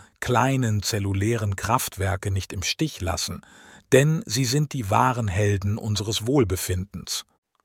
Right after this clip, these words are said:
Stress mag ein allgegenwärtiger Teil des modernen Lebens sein, aber das bedeutet nicht, dass wir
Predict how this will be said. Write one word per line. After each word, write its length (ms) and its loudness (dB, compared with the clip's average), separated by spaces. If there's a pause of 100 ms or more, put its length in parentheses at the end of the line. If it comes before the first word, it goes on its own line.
(500)
Stress 640 4
mag 300 0
ein 300 0 (260)
allgegenwärtiger 1000 2
Teil 360 0
des 180 0
modernen 580 2
Lebens 460 0
sein, 380 -4
aber 260 4 (300)
das 120 2
bedeutet 580 4
nicht, 320 -2
dass 200 -2
wir 200 0